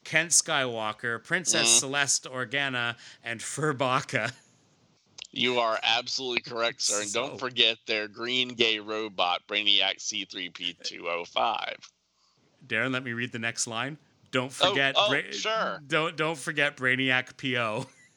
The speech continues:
Speaker 1: Yeah,
Speaker 2: Uh-huh.
Speaker 1: he, he was <laughs> totally on board for it. You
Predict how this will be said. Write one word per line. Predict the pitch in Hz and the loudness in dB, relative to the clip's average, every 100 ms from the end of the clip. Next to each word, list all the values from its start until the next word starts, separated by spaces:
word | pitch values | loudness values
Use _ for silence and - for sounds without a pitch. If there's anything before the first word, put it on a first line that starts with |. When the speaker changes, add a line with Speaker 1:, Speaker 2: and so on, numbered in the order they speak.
| _ | _
Speaker 1:
Yeah, | 143 127 - | -2 0 2
Speaker 2:
Uh-huh. | 127 139 156 | 2 2 4
Speaker 1:
he, | 190 180 | 4 4
he | 160 | 0
was | 180 170 - | 0 0 0
<laughs> | - | 2
totally | 202 160 196 | 2 4 4
on | - 160 147 | 4 0 0
board | 175 170 156 | -4 -4 -6
for | - 165 - | -8 -10 -10
it. | 196 - | -12 -12
You | - | -14